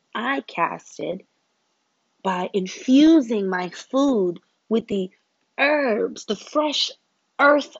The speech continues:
herbs, creating the elements, using water, using fire,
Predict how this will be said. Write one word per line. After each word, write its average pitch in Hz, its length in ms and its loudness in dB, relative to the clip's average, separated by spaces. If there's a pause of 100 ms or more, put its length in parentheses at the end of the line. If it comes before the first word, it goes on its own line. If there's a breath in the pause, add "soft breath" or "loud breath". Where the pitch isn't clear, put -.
(100)
herbs, 247 800 -2 (300)
creating 277 540 0
the 254 160 -8
elements, 214 600 -4
using 262 420 -2
water, 196 540 2 (480)
using 269 400 2 (200)
fire, 214 640 2